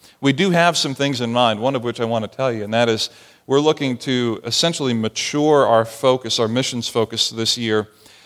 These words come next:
where we're gonna bring some ideas from the great send-off of twenty eleven and Together twenty twelve and kind of merge them into a sustainable framework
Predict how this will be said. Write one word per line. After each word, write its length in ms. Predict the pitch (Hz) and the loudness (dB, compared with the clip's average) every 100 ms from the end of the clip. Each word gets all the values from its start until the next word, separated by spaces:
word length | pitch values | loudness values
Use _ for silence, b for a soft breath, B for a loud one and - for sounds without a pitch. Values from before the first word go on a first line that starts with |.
| B | B
where 140 | - 131 | -2 0
we're 140 | 139 | 2
gonna 180 | 143 170 | 2 0
bring 320 | 123 135 139 | 0 0 2
some 180 | 127 135 | 0 2
ideas 500 | 117 113 120 131 131 | 2 2 0 0 0
from 140 | 127 | -2
the 80 | 107 | -4
great 260 | 107 117 113 | -2 -2 -2
send-off 520 | - 139 139 135 131 | -2 -2 0 0 0
of 100 | 113 | -6
twenty 280 | - 131 120 | -4 -2 0
eleven 380 | 113 113 127 123 | 2 2 0 -4
and 140 | 110 | -6
Together 340 | - 117 113 | -6 -2 -2
twenty 300 | 113 - 127 | -4 -4 -4
twelve 380 | 110 - 120 117 | -4 0 2 2
and 100 | 107 | 0
kind 180 | 120 120 | 0 0
of 60 | 104 | 0
merge 520 | 101 117 135 147 120 | 0 4 4 2 -2
them 280 | 110 104 110 | -2 -2 -2
into 300 | 113 127 113 | -4 -4 -2
a 60 | |
sustainable 920 | 107 - 120 113 - 131 139 143 131 | -2 -2 -2 -2 0 0 0 0 0
framework 880 | 127 - - 131 135 127 104 101 - | 0 -4 -2 0 0 0 -2 -4 -10